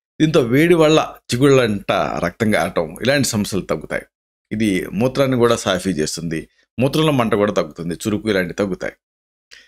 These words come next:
ఇదంతా ఒక ఎత్తు అయితే దీనికి మెయిన్ యూజ్ ఏమిటంటే గర్భవతులకి ఈ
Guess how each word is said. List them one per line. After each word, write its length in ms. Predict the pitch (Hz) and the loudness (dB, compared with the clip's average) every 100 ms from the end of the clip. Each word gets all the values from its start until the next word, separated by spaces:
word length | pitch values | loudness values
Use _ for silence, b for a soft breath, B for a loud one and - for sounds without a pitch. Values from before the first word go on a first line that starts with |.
| B 123 | B -2
ఇదంతా 260 | 147 156 | 0 2
ఒక 120 | 123 | 2
ఎత్తు 160 | 156 - | 2 2
అయితే 380 | 101 120 123 69 | 2 2 -2 -2
దీనికి 340 | 95 110 101 | 0 0 0
మెయిన్ 340 | 95 113 196 190 | 0 2 4 6
యూజ్ 260 | 147 113 | 6 4
ఏమిటంటే 600 | 98 90 82 104 127 180 123 - _ _ _ _ _ _ - | 0 -2 -4 -2 2 2 0 -8 _ _ _ _ _ _ -4
గర్భవతులకి 840 | 98 113 143 151 117 87 87 78 - _ _ 92 | -4 0 0 0 -2 -4 -4 -4 -8 _ _ -6
ఈ 360 | 87 80 69 | -6 -6 -10